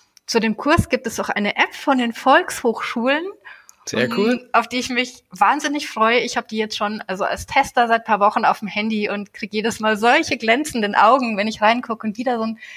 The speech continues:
Speaker 1: total schönes Detail sehe. Und ich kann auch nur
Speaker 2: Vielleicht
Speaker 1: sagen,
Speaker 2: müssen wir
Speaker 1: so
Speaker 2: da
Speaker 1: wenn ihr
Speaker 2: vielleicht nochmal dazu sagen, ähm,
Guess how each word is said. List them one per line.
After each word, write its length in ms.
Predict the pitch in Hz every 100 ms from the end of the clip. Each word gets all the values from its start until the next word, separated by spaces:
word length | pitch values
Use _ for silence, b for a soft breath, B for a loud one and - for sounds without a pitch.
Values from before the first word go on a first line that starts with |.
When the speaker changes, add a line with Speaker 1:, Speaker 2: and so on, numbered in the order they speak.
| B _
Speaker 1:
total 400 | - - 277 302
schönes 420 | - 247 233 226
Detail 460 | 202 - 226 226 220
sehe. 320 | 185 196 277 b b b b b b b
Und 320 | - 208 214 -
ich 140 | 151 -
kann 180 | 254
auch 140 | 262 226
nur 120 | 240
Speaker 2:
Vielleicht 120 | -
Speaker 1:
sagen, 100 | 233
Speaker 2:
müssen 160 | 139 117
wir 60 |
Speaker 1:
so 40 | 131
Speaker 2:
da 60 |
Speaker 1:
wenn 80 | 135
ihr 40 | 135
Speaker 2:
vielleicht 220 | 143 139
nochmal 180 | 135 131
dazu 320 | 120 - 131
sagen, 420 | 117 127 139 131
ähm, 240 | 120 117